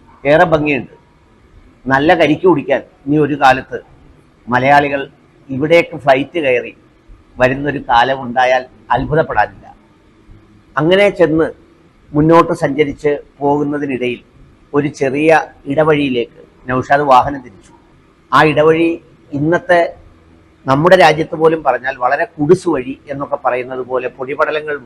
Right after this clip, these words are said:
പിടച്ച ഒരു സാധാരണ റോഡ്. അവിടേക്കാണ്. എന്തിനാണ് തിരിച്ചതെന്ന് ചോദിച്ചപ്പോ കേരളത്തിന്റെ ഇസ്ലാമിക ചരിത്രത്തിലെ, വിശ്വാസത്തിന്റെ ചരിത്രത്തിലെ ഏറ്റവും മഹനീയവും ഔന്നിത്യവുമായ അടയാളപ്പെടുത്തലായി മാറിയ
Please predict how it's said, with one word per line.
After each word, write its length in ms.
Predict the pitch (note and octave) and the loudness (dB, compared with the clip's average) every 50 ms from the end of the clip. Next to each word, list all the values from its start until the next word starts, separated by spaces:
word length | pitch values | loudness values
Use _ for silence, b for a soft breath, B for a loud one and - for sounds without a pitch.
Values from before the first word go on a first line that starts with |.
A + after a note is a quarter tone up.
| - _ | -20 _
പിടച്ച 340 | _ - A#2+ A#2+ - - - C3 C3 - _ _ _ _ _ _ | _ -8 -8 -8 -8 -4 -4 -4 -4 -4 _ _ _ _ _ _
ഒരു 100 | C3+ C#3 | -6 -6
സാധാരണ 500 | C3 - - B2 B2+ B2+ C3+ C#3 C3 C3+ B2 | -4 0 2 2 2 4 2 0 0 -2 -8
റോഡ്. 240 | G2+ G2 F#2+ - _ _ _ _ - - - - _ _ - | -8 -8 -12 -14 _ _ _ _ -20 -20 -20 -20 _ _ -2
അവിടേക്കാണ്. 600 | C3 C3+ C3 D3 E3 E3+ E3 - C#3 A#2+ A2+ A2 - - _ _ _ _ _ _ _ _ _ _ _ _ _ _ | 0 0 2 4 2 2 4 2 0 -2 -2 -4 -12 -18 _ _ _ _ _ _ _ _ _ _ _ _ _ _
എന്തിനാണ് 500 | C3+ C3 C3+ C#3+ C#3+ F3 E3+ E3 D#3 D3+ | -4 -2 -2 -2 -2 2 2 2 2 0
തിരിച്ചതെന്ന് 500 | C3+ C#3+ B2+ A#2+ - D3 C#3+ C#3 D3 C#3 | -2 -6 -8 -8 -6 -6 -6 -6 -8 -8
ചോദിച്ചപ്പോ 520 | A#2+ B2 A#2 A2+ A2 - B2 - - - - _ - _ _ _ _ _ - _ _ _ _ | -6 -6 -6 -6 -8 -12 -14 -14 -14 -20 -20 _ -20 _ _ _ _ _ -20 _ _ _ _
കേരളത്തിന്റെ 560 | D3 D3+ D#3 E3+ F#3 F3+ - F#3 F3+ F#3+ F3+ F3 F3 - - - - _ _ - | 0 0 2 2 0 0 -2 -2 2 2 2 2 2 -2 -10 -16 -20 _ _ -18
ഇസ്ലാമിക 480 | C3 - - E3 E3+ E3 D#3+ F3 E3 E3+ | -18 -6 0 4 4 6 6 4 2 0
ചരിത്രത്തിലെ, 600 | D#3 - C3+ A#2+ A2+ - C3 - A#2 G#2 - _ _ _ _ _ _ _ _ _ _ _ _ _ C3 | 0 -2 -4 -4 -4 -10 -12 -12 -14 -20 -20 _ _ _ _ _ _ _ _ _ _ _ _ _ -6
വിശ്വാസത്തിന്റെ 720 | C#3+ D3 - - F#3 F#3 F#3 F#3 F#3 - - F3 E3+ E3+ | -6 -6 0 4 4 4 4 2 -2 -6 -4 -6 -6 -4
ചരിത്രത്തിലെ 640 | - - C3 B2+ - C#3 C3+ B2 - A2 G2 F2+ - _ _ _ _ _ _ _ _ C#3+ | -4 -4 -6 -6 -6 -10 -10 -10 -10 -18 -20 -20 -20 _ _ _ _ _ _ _ _ 0
ഏറ്റവും 400 | D3+ D3+ - F#3+ G3 G3 G3 F#3 F3+ | 0 0 0 2 4 4 4 4 2
മഹനീയവും 580 | E3+ D#3 C#3 F3 F#3 F#3 F#3 F#3+ F#3 F3+ F3+ - - _ - | 2 2 2 0 2 2 4 4 4 2 2 -2 -8 _ 0
ഔന്നിത്യവുമായ 640 | D3 D#3+ F#3+ G3 G3+ - - F#3+ F#3+ F3+ F3 F3 E3+ E3 | 2 2 2 2 0 -4 -2 0 0 2 2 4 4 6
അടയാളപ്പെടുത്തലായി 880 | D#3 D3 C#3+ D3+ D#3 D#3 D#3+ D#3+ - D3+ C3+ - D3+ D3 C#3+ C#3 C#3+ C3+ | 6 6 6 6 6 4 4 2 -2 -12 -14 -12 -6 -2 -2 -2 -2 -2
മാറിയ 340 | B2+ B2 A#2 A2+ A#2 A2 | -4 -4 -4 -4 -6 -10